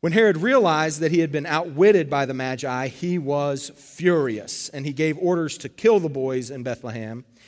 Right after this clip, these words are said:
and its, and its vicinity who were two years old and under, in accordance with the time he had learned from the Magi.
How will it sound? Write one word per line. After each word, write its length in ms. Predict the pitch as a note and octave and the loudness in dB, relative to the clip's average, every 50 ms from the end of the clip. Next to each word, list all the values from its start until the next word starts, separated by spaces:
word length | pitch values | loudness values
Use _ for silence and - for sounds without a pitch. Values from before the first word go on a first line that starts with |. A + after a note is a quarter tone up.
| _ _ - | _ _ -6
and 100 | C#3+ D#3 | -4 -4
its, 180 | D3 C#3+ - - - - | -4 -4 -6 -10 -10 -10
and 160 | C3+ C3 C3+ | -6 -4 -4
its 160 | D#3 C3+ - | -4 -4 -4
vicinity 640 | - E3+ D#3 - C#3+ C3 A#2 A2+ G#2+ G#2+ A2+ A2+ A#2 - _ _ | -4 -4 -4 -4 -4 -4 -6 -8 -6 -6 -8 -8 -10 -14 _ _
who 100 | - D#3+ | 0 0
were 140 | D#3 D3 C#3+ | 0 0 -2
two 440 | D3+ - - - G3 G3 G#3 A3 A3 | -6 -10 -10 -8 -6 -6 -6 -6 -6
years 400 | G3 F3+ E3+ E3 E3+ E3 D#3 D3+ - | -4 -2 -2 -2 -2 -2 -6 -6 -6
old 340 | E3 C#3+ C#3+ D3 D3 D3 | -4 -2 -2 -2 -2 -4
and 220 | C#3 C#3 C3+ C3 - C#3+ | -6 -6 -8 -10 -12 -10
under, 440 | C#3 B2+ A#2+ A2 G2 G2+ F#2 F2+ - _ _ _ _ _ | -8 -8 -8 -8 -10 -12 -12 -14 -16 _ _ _ _ _
in 120 | A#2+ B2+ | -10 -10
accordance 680 | A#2+ - - - D#3+ D3+ G#2+ G#2+ A2 - - - - - _ _ _ _ _ _ | -10 -10 -6 -4 -4 -4 -4 -6 -10 -12 -12 -12 -12 -14 _ _ _ _ _ _
with 120 | A#2+ A#2 | -14 -14
the 60 | B2 A#2+ | -12 -12
time 340 | - - C3 B2 A#2 A2+ | -10 -8 -6 -6 -6 -6
he 80 | A2 B2 | -6 -8
had 100 | A#2 A2 | -8 -8
learned 280 | A2 A#2 A#2 A2 G#2 - | -8 -8 -10 -10 -10 -12
from 140 | - G#2+ | -14 -14
the 60 | G#2+ G#2 | -12 -10
Magi. 500 | A2 A2+ A2 G#2+ G2+ - E2 F2+ F2+ | -10 -8 -8 -10 -10 -12 -16 -18 -20